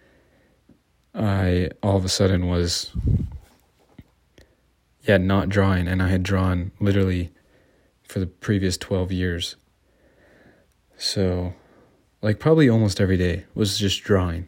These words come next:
Like, I swear, every class I probably drew something on my pa-, paper or something, or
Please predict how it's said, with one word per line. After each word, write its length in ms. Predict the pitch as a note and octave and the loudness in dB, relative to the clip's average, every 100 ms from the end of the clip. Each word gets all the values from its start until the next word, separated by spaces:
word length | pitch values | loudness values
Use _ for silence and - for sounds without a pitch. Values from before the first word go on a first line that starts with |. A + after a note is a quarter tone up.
| - | -4
Like, 200 | G2 F#2+ | -2 -2
I 100 | G2+ | -2
swear, 400 | G2 - G2+ F2+ | -2 0 0 0
every 220 | F#2 G#2 | -2 -4
class 420 | G2 G2+ F#2 F2 - | -2 0 0 -2 -6
I 60 | |
probably 300 | F2 F#2+ F2+ | -4 -2 0
drew 180 | F2+ F2+ | -2 -2
something 440 | - F#2+ E2+ F2+ | -2 -2 -2 -4
on 120 | F2+ F2 | -4 -2
my 120 | E2+ | -4
pa-, 360 | - F2 F2 - - | -2 -2 -4 -8 -8
paper 360 | F#2+ F2 F2+ F2 | -6 -4 -6 -6
or 80 | F2 | -6
something, 360 | F#2 F2 F2+ | -6 -4 -4
or 260 | F2 E2+ | -4 -6